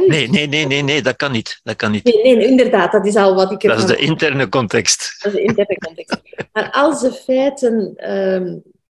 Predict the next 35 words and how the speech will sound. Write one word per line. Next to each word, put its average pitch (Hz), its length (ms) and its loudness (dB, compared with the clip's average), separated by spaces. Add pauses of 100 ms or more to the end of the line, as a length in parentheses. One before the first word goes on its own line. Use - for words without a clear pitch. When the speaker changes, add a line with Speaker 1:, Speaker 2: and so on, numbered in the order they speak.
Speaker 2:
geen 220 320 -2
woorden 247 440 4
zijn, 240 240 0
maar 180 260 0
daden. 170 680 -2
Ik - 220 -16
Speaker 1:
Ja. 98 180 2
Speaker 2:
denk 98 220 -2 (380)
aan, 170 280 -2
ehm, 160 480 0 (100)
misbruik, 165 1000 0
ernstige 175 600 0
dingen, 175 280 0
seksueel 190 580 0
misbruik, 208 680 -4
ehm. 202 280 -6
Speaker 1:
Ja, 151 460 -4
ja, 98 240 -6
maar 104 200 -2
dan 110 200 0
zijn 117 260 2
die 107 180 2
emoties 110 600 0 (220)
adequaat, 131 600 -2
zou 180 180 0
ik 113 100 -4
zeggen, 104 300 -4
hè? 196 120 -4
Dan - 140 -4
is - 60 0
Speaker 2:
Die - 100 2
Speaker 1:
ze 226 60 2
Speaker 2:
zijn 202 160 4
Speaker 1:
natuurlijk 185 420 2
Speaker 2:
adequaat, 262 320 0